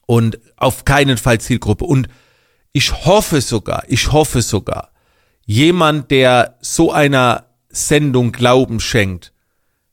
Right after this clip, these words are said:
dass diese Person niemals bei mir bucht. Die, das will ich ja gar nicht. Da, da, dafür bete ich ja schon fast. Bitte kommt nicht in meine Coachings, da hätte ich ja gar keinen Spaß. Ne? Ähm, genau.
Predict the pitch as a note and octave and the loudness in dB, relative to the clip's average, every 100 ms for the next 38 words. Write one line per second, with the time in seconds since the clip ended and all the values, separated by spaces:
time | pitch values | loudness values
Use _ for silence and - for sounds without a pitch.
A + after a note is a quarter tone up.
0 | _ B2+ B2+ - _ _ E3+ D3+ D#3+ C3 | _ -2 -2 -6 _ _ 0 0 0 0
1 | B2 C3 A#2 B2+ C3+ A#2 G2+ - G#2 G2 | 0 0 0 2 2 2 2 0 -2 -2
2 | F#2 G2 G2 - _ _ - E3+ E3+ D#3 | -4 -6 -10 -14 _ _ 0 2 2 0
3 | B2 G3+ B3+ A3 - G#2+ G2+ F2+ E2 F#2 | 0 2 2 2 0 0 0 -4 -6 -12
4 | - - _ _ _ _ _ - - C3+ | -14 -14 _ _ _ _ _ -6 -2 -2
5 | C3 D#3 - D#3 - D3 A2+ G3+ B3+ A#3 | 0 -2 0 -2 0 0 2 0 0 -2
6 | - C3+ - A#2 G2+ A2 G2+ - G3+ A3 | -2 0 0 -2 -2 -2 -2 0 0 0
7 | - C3+ - - E3+ A3 A3+ F3+ F#3+ A#3 | 0 0 -2 0 2 2 -2 -2 0 0
8 | - E3 D#3 C#3+ C3 - F3 G#3+ - G#2 | 0 0 2 2 0 2 0 0 -4 -6
9 | - A2+ A#2 B2 A#2+ B2+ G#2+ - - - | -2 -2 0 0 -2 -2 -4 -2 -2 -2
10 | - - _ _ _ _ _ - A2+ C#3+ | -6 -20 _ _ _ _ _ -4 -2 -2
11 | - - A2+ A2 G#2+ G2 - A#2+ F2+ | -4 -2 0 0 -2 -6 -4 -2 -2